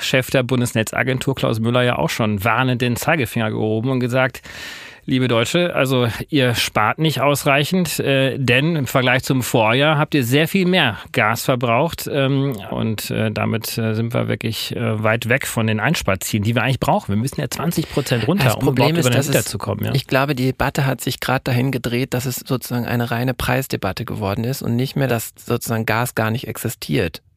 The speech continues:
Speaker 2: Also dass sozusagen nicht darüber gesprochen wird, dass es, also das gibt einfach dann irgendwann nichts mehr, was man <laughs> verbrennen kann.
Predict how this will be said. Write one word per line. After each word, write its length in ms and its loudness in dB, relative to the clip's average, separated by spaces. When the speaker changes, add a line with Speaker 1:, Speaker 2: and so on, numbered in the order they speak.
Speaker 2:
Also 220 -2
dass 180 0
sozusagen 380 -2
nicht 260 -4
darüber 360 0
gesprochen 560 -2
wird, 240 0
dass 120 -4
es, 140 -4
also 240 0
das 220 0
gibt 200 0
einfach 300 0
dann 200 0
irgendwann 420 0
nichts 280 -4
mehr, 220 0
was 160 -4
man 100 2
<laughs> 0 -
verbrennen 460 0
kann. 460 0